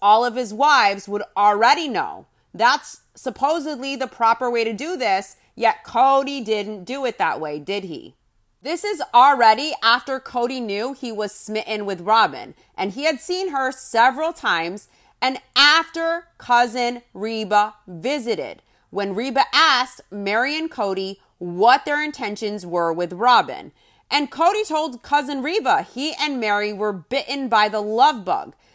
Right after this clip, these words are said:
They felt profoundly about Robin. They wanted to get to know Robin better to see if the families got along. And that was before Cody told Janelle or Christine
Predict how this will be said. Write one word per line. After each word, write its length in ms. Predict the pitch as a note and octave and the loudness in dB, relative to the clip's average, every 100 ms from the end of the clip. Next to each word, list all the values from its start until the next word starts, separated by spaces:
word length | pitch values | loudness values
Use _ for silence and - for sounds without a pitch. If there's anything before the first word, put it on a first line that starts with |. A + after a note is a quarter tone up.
| _ _ | _ _
They 300 | C4+ D#4 D#4 | 2 2 2
felt 320 | E4+ D#4+ D#4+ | 0 0 0
profoundly 680 | D#4+ D4+ - C4 D#4 D#4+ B3 | -4 -4 -2 2 2 0 -2
about 280 | F3 D#3+ D3+ | 2 2 2
Robin. 480 | D3+ C3+ B2+ B2+ - _ _ | -2 -2 -6 -16 -18 _ _
They 120 | G#3 | -4
wanted 300 | G#3 B3 C#4+ | 0 -2 -2
to 100 | D4 | -4
get 320 | A#3+ G#3 G3+ | 0 0 0
to 120 | - | -6
know 380 | A#3 G3 F3+ F#3 | -4 0 2 0
Robin 480 | F3 E3 D#3+ E3+ F#3+ | 0 2 2 0 -6
better 400 | C#4 F4 C4+ A#3 | 0 2 2 -2
to 120 | A3+ | -4
see 220 | G#3+ G3 | -6 -4
if 140 | F3+ F#3 | -4 -4
the 100 | G3 | -10
families 520 | - E3 D#3+ E3+ D#3+ | -6 -4 -4 -4 -4
got 200 | E3 D3+ | -2 0
along. 520 | E3 A3 B3+ C3+ - _ _ _ | 0 0 0 -2 -8 _ _ _
And 160 | G3 G3+ | -2 2
that 200 | B3 C4 | 4 2
was 160 | D4+ | -4
before 440 | C4+ D4 A3+ A3 A3+ | -8 -8 0 0 0
Cody 540 | - G#3 G#3 A3 G#3+ | -4 -2 0 -2 -6
told 480 | - F#3+ F#3+ F#3 - | -10 -4 -2 -2 -4
Janelle 640 | F#3+ G#3 F#3+ F3+ E3+ F3+ - | -10 -8 -2 2 4 2 -2
or 200 | D3 D#3+ | -4 -6
Christine 800 | - F#3 - - C#4+ F#3 D#3 | -8 -12 -10 -8 -6 -4 -6